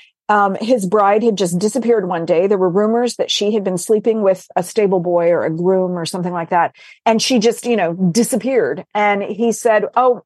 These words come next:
she must have gone back to her family or run away with him or whatever. I don't know." And then it wasn't till, like, forty years later that they found her stuffed into a cask of wine. And the whole time that cask had just been refilled and people had been drinking out of it.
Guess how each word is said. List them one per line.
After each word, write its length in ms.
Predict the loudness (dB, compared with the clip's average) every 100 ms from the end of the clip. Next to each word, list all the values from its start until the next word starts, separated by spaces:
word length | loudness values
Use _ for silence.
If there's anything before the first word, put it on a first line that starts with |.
| -6
she 140 | -2
must 180 | -2 -2
have 100 | -2
gone 180 | 0 0
back 160 | -2 -4
to 80 |
her 120 | -10 -8
family 320 | -6 -6 -4
or 100 | -4
run 200 | -2 -2
away 180 | -2 -2
with 120 | -4
him 140 | -6
or 60 | -4
whatever. 320 | -2 -2 -4 0
I 160 | 2 2
don't 200 | 0 0
know." 280 | 0 -2 -6 _ _ -20 -4
And 160 | 0 2
then 220 | 2 2
it 160 | 0 2
wasn't 320 | 0 0 -2
till, 140 | -2
like, 160 | -2 -2
forty 280 | 0 0 2
years 240 | 2 0
later 340 | 0 0 0 -2
that 180 | -2 -2
they 140 | -4
found 460 | -4 -4 -4 -4 -4
her 260 | -2 -2
stuffed 460 | -4 -4 -2 -2 -6
into 220 | -8 -4
a 40 | -4
cask 320 | -2 -4 -6
of 60 |
wine. 400 | -4 0 0 -2 -8 -14 -4
And 100 | 0
the 60 |
whole 240 | 2 2 2
time 440 | 0 0 2 2
that 160 | 0 -2
cask 340 | -2 -2 -2
had 140 | -4 -4
just 160 | -4 -4
been 120 | -4
refilled 420 | -2 -2 -2 -2
and 80 | -4
people 180 | -6 -6
had 80 | -6
been 140 | -6
drinking 320 | -6 -6 -8
out 140 | -8 -6
of 60 |
it. 180 | -6 -6